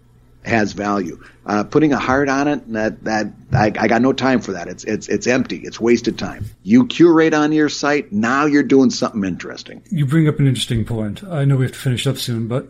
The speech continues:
Speaker 2: I was working in financial in-, services for many years as a consultant, and one of the big pieces of research that came out at that time was this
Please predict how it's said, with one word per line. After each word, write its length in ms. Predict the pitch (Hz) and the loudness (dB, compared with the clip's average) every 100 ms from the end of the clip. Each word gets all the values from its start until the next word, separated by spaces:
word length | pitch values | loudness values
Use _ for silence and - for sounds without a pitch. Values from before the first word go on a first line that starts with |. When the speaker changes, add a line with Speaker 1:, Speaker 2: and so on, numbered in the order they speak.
| _ - - | _ -14 0
Speaker 2:
I 60 | 151 | 0
was 120 | 135 | 0
working 200 | 147 151 | -2 -2
in 60 | 127 | 0
financial 340 | 143 131 135 | -2 -2 -2
in-, 320 | 143 165 156 | -4 -4 -10
services 500 | - 156 143 131 120 - | -6 -6 -6 -6 -8 -6
for 80 | |
many 180 | 123 113 | -6 -6
years 400 | 110 110 123 - - | -8 -10 -10 -12 -10
as 240 | 131 104 | -10 -8
a 40 | 107 | -8
consultant, 520 | 131 151 143 120 107 | -8 -6 -6 -6 -8
and 340 | 151 131 120 - _ - - | -8 -6 -8 -12 _ -20 -6
one 160 | 139 170 | 0 2
of 60 | 143 | 0
the 60 | |
big 180 | 127 143 | -2 -4
pieces 320 | 143 135 123 | -4 -8 -10
of 120 | 110 | -8
research 320 | 127 135 135 131 | -6 -4 -6 -8
that 100 | 123 | -4
came 180 | 127 | -4
out 100 | 131 | -2
at 60 | 139 | -4
that 120 | 139 | -6
time 180 | 139 127 | -6 -6
was 160 | 117 113 | -8 -10
this 260 | 107 - | -10 -12